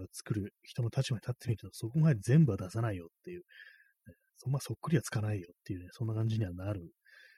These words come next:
とは思うんですけども。ね、まあ、あんまりこう、現実を再現しても物語の邪魔になりそうですからね。まあ、そんなわけなんですけども。まあ、そんな中でね、こう、あまり比較的あんまごまかしが効かないのは映画の中っ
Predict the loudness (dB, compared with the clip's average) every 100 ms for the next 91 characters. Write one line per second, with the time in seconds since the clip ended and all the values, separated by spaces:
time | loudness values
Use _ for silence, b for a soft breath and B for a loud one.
0 | B -8 0 0 0 -8 -16 _ -20 -20
1 | _ _ _ _ _ -20 -18 -16 -12 -6
2 | -4 0 0 0 -2 0 2 4 2 4
3 | 6 6 4 0 -4 0 4 6 4 2
4 | -2 0 2 4 2 0 -4 -14 -20 -20
5 | -20 _ _ b b b _ _ _ _
6 | _ _ _ _ _ _ _ _ _ _
7 | -14 -8 -6 -4 -4 -6 -6 -4 -4 -4
8 | -8 -12 -6 -6 -6 -10 -16 _ _ _
9 | _ _ _ _ -10 -4 2 6 8 6
10 | 4 0 -8 -12 -12 -12 -8 -4 -2 -4
11 | -4 0 2 6 6 6 6 4 4 4
12 | 2 2 2 4 4 0 0 4 6 6
13 | 4 0